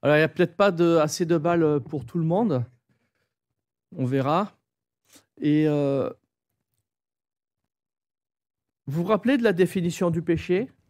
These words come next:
Ce qu'on dit régulièrement, le péché, manquer la cible.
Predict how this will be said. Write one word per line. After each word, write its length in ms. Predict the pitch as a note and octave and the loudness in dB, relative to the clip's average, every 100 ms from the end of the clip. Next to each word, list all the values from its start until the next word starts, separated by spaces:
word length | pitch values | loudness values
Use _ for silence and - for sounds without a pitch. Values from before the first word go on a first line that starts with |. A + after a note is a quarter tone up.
| _ _ _ _ _ - - | _ _ _ _ _ -20 -20
Ce 120 | - | -12
qu'on 160 | - D#3 | -2 0
dit 540 | D#3 F3 E3+ E3 - - - | 0 0 0 -2 -6 -10 -10
régulièrement, 840 | C3 D3+ D#3 D#3 C#3+ D3+ F3 G#3 _ _ | -4 0 0 0 0 -2 -2 -6 _ _
le 120 | D3 | -8
péché, 520 | B2+ C#3 - D#3 G3 - _ _ _ _ _ _ _ _ _ - | -4 -6 -4 -4 -4 -10 _ _ _ _ _ _ _ _ _ -6
manquer 320 | D3+ C3 D#3+ | -6 -2 0
la 160 | D3 | 0
cible. 420 | C3+ - C3 A2+ | -4 -6 -6 -6